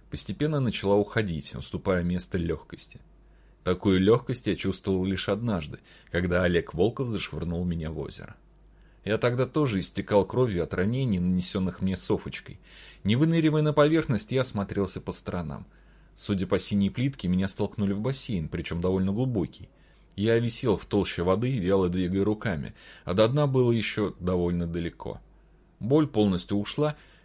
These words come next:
и я решил всплыть, параллельно разрывая связь со стихией. "Ну, наконец-то!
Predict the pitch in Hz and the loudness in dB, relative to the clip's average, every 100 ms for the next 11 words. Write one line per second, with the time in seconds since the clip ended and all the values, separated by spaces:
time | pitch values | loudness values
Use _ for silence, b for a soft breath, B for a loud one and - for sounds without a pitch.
0 | - 135 170 131 - 139 - - 139 110 | -2 2 4 2 0 0 -4 0 2 2
1 | - - 92 98 110 107 98 90 90 92 | -2 0 4 4 4 2 2 2 2 2
2 | 95 95 - 92 92 - 87 - 92 - | 4 2 2 -2 -4 -4 -10 -10 -12 -14
3 | - - - - _ _ b b b b | -16 -16 -16 -20 _ _ b b b b
4 | b b b b b _ 110 135 147 135 | b b b b b _ 0 2 2 0
5 | - 123 120 117 107 - - 98 | 0 0 2 2 2 -4 -10 -16